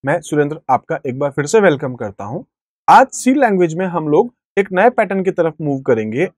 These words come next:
आज सी लैंग्वेज में हम लोग जो पैटर्न बनाने वाले हैं वो कुछ इस टाइप से होगा, यानी कि मैं चाहता हूं कि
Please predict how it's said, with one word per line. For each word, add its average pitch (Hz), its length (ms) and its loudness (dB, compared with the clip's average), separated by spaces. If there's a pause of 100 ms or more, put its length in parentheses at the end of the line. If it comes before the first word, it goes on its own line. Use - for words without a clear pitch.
(100)
आज 185 300 4
सी 226 180 -2
लैंग्वेज 190 380 0
में 190 120 -4
हम 165 200 -4
लोग 160 180 0
जो 165 120 0
पैटर्न 151 320 -2
बनाने 160 340 -2
वाले 110 260 -2
हैं 113 200 -8 (340)
वो 190 80 2
कुछ 247 220 0
इस 220 220 -2
टाइप 190 180 2
से - 140 -2
होगा, 139 400 0 (340)
यानी 151 260 2
कि 247 120 0
मैं 247 180 2
चाहता 196 320 0
हूं 240 160 -2
कि 247 160 -4